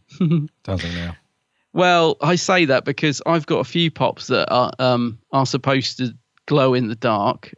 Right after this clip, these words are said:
Speaker 1: and they're absolutely rubbish. I
Speaker 2: They
Speaker 1: don't know if you've
Speaker 2: don't.
Speaker 1: got
Speaker 2: They,
Speaker 1: any.
Speaker 2: no, I've
Speaker 1: They
Speaker 2: got
Speaker 1: don't
Speaker 2: one,
Speaker 1: glow
Speaker 2: yeah.
Speaker 1: at all. I've got old, um, what's the Emperor guy called from Empire Strikes Back, Gary?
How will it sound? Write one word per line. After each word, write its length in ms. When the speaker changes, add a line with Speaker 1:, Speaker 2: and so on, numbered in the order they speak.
Speaker 1:
and 120
they're 200
absolutely 580
rubbish. 720
I 20
Speaker 2:
They 100
Speaker 1:
don't 100
know 60
if 60
you've 140
Speaker 2:
don't. 100
Speaker 1:
got 140
Speaker 2:
They, 140
Speaker 1:
any. 40
Speaker 2:
no, 220
I've 40
Speaker 1:
They 80
Speaker 2:
got 80
Speaker 1:
don't 140
Speaker 2:
one, 100
Speaker 1:
glow 260
Speaker 2:
yeah. 120
Speaker 1:
at 100
all. 480
I've 220
got 160
old, 280
um, 380
what's 260
the 180
Emperor 320
guy 320
called 320
from 360
Empire 320
Strikes 340
Back, 260
Gary? 440